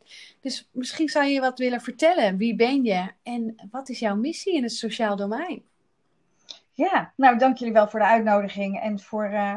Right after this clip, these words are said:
Speaker 2: het opnemen van de podcast. Ik ben, eh, zeer vereerd.
Speaker 1: <laughs>
Speaker 2: Ehm, wie ik ben, ik heb daarover nagedacht en ik had er al even iets over op social media gepost. Dat, eh, we zijn dan zo gewend om onze naam te noemen.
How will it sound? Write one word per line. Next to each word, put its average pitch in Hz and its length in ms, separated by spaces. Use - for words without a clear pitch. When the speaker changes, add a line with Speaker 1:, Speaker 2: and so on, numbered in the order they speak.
Speaker 2:
het 233 200
opnemen 226 400
van 226 120
de 220 60
podcast. 214 680
Ik 220 180
ben, 208 240
eh, 196 120
zeer 220 280
vereerd. - 640
Speaker 1:
<laughs> - 220
Speaker 2:
Ehm, 277 540
wie 285 260
ik 247 80
ben, 285 220
ik 240 80
heb 277 100
daarover 240 320
nagedacht 220 520
en 202 80
ik 202 80
had 214 160
er 208 60
al 190 100
even 202 240
iets - 140
over 196 220
op 196 140
social 202 400
media 196 520
gepost. 196 760
Dat, 247 540
eh, 233 240
we 226 60
zijn 247 180
dan 233 120
zo 226 100
gewend 233 360
om 220 140
onze 208 220
naam 220 300
te 277 140
noemen. 311 360